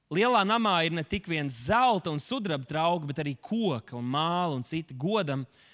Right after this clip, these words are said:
bet citi negodam." Un šodien es gribu šo stāstu par šiem traukiem ievirzīt tajā, ka šie trauki ir cilvēki.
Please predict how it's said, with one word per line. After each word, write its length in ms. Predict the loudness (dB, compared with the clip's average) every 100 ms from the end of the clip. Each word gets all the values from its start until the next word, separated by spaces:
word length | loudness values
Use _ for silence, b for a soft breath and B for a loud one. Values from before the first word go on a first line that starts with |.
| b b
bet 160 | -10 -6
citi 280 | -4 -4 -4
negodam." 520 | -6 -4 -6 -8 -12
Un 80 | -8
šodien 400 | -2 0 0 -2
es 120 | -2
gribu 240 | 0 2 2
šo 320 | 2 2 2 B B
stāstu 580 | -6 0 4 4 4 0
par 140 | -6 -6
šiem 180 | -6
traukiem 640 | -2 0 2 0 -2 -4 -6 b b b
ievirzīt 720 | 0 2 4 2 2 2 0 0
tajā, 500 | 0 2 0 -2 -8 _ _
ka 80 | -6
šie 180 | -4
trauki 480 | -2 0 0 0 -2
ir 60 | -6
cilvēki. 840 | -6 -4 -2 -2 -6 -8 -14 -20